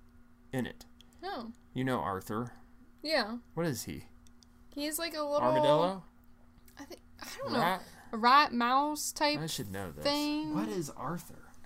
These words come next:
Speaker 2: Okay.
Speaker 1: Anyways, well, whatever he is, there was a same-sex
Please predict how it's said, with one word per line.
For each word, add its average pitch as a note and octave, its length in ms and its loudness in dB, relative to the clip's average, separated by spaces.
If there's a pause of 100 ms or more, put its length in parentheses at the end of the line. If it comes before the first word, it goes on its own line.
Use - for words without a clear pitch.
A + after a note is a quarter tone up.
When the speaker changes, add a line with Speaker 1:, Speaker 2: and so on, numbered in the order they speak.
Speaker 2:
Okay. G#3+ 280 -8
Speaker 1:
Anyways, C3 340 4
well, B2+ 140 4
whatever E3+ 420 6
he A#2 80 4
is, G#2+ 380 0 (1400)
there D3+ 100 0
was E3 140 0
a D#3+ 40 0
same-sex D#3+ 800 0